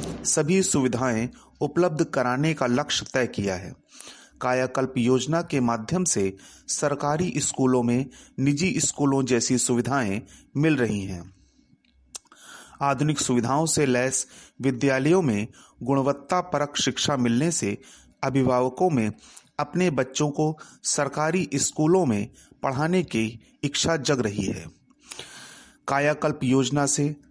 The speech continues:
सरकारी स्कूल में ब्लैकबोर्ड, हैंड वॉश, प्रोजेक्ट, फर्नीचर, शौचालय, आरओ वाटर कूलर, विद्यालय के कमरों में टाइल्स आदि से जिले के परिषदीय विद्यालयों में अच्छा माहौल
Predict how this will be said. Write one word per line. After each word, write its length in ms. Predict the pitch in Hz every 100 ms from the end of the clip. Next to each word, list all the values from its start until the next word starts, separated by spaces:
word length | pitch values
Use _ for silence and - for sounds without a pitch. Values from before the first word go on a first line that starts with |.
| -
सरकारी 640 | - 147 139 143 143 147
स्कूल 360 | 135 - 147 143
में 260 | 143 143
ब्लैकबोर्ड, 680 | 117 120 120 120 127 143 - - - _ -
हैंड 280 | 147 160 131
वॉश, 460 | 117 113 - - - - _ -
प्रोजेक्ट, 600 | 151 147 143 165 - - - _ _ _ _
फर्नीचर, 840 | - 139 143 156 147 160 160 - - -
शौचालय, 800 | - 139 123 135 143 143 135 139 - - - - _ 143
आरओ 500 | 147 147 170 170 151
वाटर 300 | 135 - 131
कूलर, 540 | - 156 123 120 - - - - - _
विद्यालय 560 | 120 135 123 143 151 170
के 160 | 156 165
कमरों 380 | - 139 151
में 140 | 147 127
टाइल्स 600 | - 131 113 131 - - _ _
आदि 280 | 139 160 170
से 360 | - 113 95 - - - - -
जिले 320 | 123 165 185
के 180 | 190 180
परिषदीय 600 | 175 131 123 139 160 175
विद्यालयों 640 | 139 127 123 123 127 170
में 280 | 151 101 104 - - - - - - -
अच्छा 340 | 151 - 180
माहौल 460 | 156 127 113 117